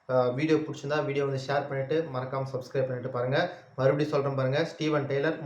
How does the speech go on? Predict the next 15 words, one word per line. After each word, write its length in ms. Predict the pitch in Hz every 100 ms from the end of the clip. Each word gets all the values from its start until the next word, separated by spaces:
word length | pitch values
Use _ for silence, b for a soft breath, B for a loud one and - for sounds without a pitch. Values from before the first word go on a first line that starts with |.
| 139
மோனாங் 240 | 147 147
யாதவ், 360 | 131 131 143 156
ஆண்ட்ரூஸ் 400 | 139 143 135 - -
கோஸ், 220 | 170 - B B - 135
நிதிஷ்குமார், 680 | 147 160 - 135 147 190 - - _ _ _ _ _ - _ _ -
சல்மான் 580 | 147 156 156 147 143 139 -
சியாக், 340 | 143 143 165 - B B B -
ஆ, 100 | 127
ஜே 220 | 127 156
சி 140 | 156 156
சிங், 360 | - 160 165 139
நவ்னீத் 460 | 139 156 165 147 131
டலிபால், 560 | 135 139 135 147 170 - B B _
ஆஷ் 440 | 131 156 - - 147
தக்கார், 520 | 127 143 160 -